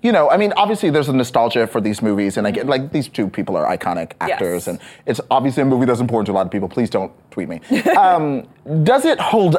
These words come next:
Speaker 1: up? Like, I mean, you know, like, what, like, to the point now, like, oh,
Speaker 2: Yeah.
Speaker 1: great, a romantic comedy where a woman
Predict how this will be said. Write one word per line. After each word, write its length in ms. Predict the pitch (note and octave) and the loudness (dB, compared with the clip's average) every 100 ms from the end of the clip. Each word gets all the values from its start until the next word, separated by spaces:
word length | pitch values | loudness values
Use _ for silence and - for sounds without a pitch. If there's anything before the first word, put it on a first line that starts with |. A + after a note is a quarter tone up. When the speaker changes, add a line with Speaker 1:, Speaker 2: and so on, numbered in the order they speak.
| D#3+ | 2
Speaker 1:
up? 320 | C#3+ - - | 2 0 -6
Like, 360 | D#3+ D#3 C#3 B3+ | 2 2 4 2
I 40 | |
mean, 360 | E3+ E3 D3+ - | 2 2 0 0
you 120 | F3 | 0
know, 120 | G3 E3+ | 4 4
like, 160 | E3+ | 4
what, 200 | D#3 D#3 | 2 2
like, 160 | D#3+ E3 | 0 2
to 80 | G3+ | 0
the 80 | |
point 240 | F#3+ B3 G#3 | 2 0 4
now, 240 | A#3+ G3 | 4 6
like, 160 | D3 C3 B3 | 4 0 -2
oh, 220 | G4 G3 | 0 2
Speaker 2:
Yeah. 120 | F3+ | 4
Speaker 1:
great, 260 | A3 G3 D3 | 4 4 4
a 80 | C3 | 4
romantic 440 | D3 D3 D#3 E3 | 4 2 2 2
comedy 380 | F3 D#3 C#3 C3 | 2 2 2 2
where 180 | B2 A#2+ | 4 2
a 80 | |
woman 480 | A#2 C3+ C#3 B2 B2 | 2 2 2 2 0